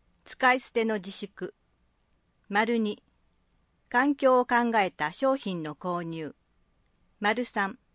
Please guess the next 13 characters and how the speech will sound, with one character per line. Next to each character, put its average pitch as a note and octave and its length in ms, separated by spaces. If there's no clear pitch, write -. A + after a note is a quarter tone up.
物 A#3 320
を A3 80
大 G3+ 260
切 F#3+ 340
に。 E3 200
丸 A3+ 300
四、 G#3 260
包 C#4 220
装 B3 300
の A3 160
簡 A3+ 240
素 G#3 180
化、 F3+ 200